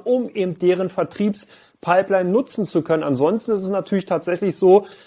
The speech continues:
dass das Ganze bei vielen großen Konzernen, wie zum Beispiel bei einer Tilray, über Lizenzierungen läuft. Das heißt, die Staaten geben den Konzernen wirklich Lizenzen und sagen, ja,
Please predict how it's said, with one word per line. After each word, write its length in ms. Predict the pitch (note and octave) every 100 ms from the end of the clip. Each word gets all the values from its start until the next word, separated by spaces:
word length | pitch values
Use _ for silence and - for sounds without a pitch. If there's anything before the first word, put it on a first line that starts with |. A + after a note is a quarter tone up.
| _ -
dass 180 | E3+
das 200 | E3 F3
Ganze 300 | - D#3+ G3+
bei 160 | F#3 F3
vielen 380 | E3 - B3 A3
großen 400 | E3 G#3+ C4+ A#3+
Konzernen, 500 | G3+ F3+ F#3 F3+ D#3+
wie 120 | G3+
zum 140 | G3+
Beispiel 260 | G3+ F3+ F#3+
bei 100 | E3
einer 200 | E3+ E3
Tilray, 460 | - G#3+ G#3+ G3+ G3
über 240 | E3 F#3
Lizenzierungen 880 | F3 F3+ G3 F3 E3 A#3 G3 D3+ C#3
läuft. 320 | B2 A#2 -
Das 120 | C#3
heißt, 220 | E3 F3
die 80 | E3
Staaten 460 | - E3 F3 - C#3+
geben 300 | D#3+ A3 F#3+
den 200 | F#3+ G3
Konzernen 640 | G3 F#3 - F3+ F3+ D3+
wirklich 280 | F#3+ G3+ -
Lizenzen 560 | D#3+ - F3+ G#3 -
und 120 | G3+
sagen, 320 | D3+ F3 F3+ D#3
ja, 360 | B2+ D#3 A3+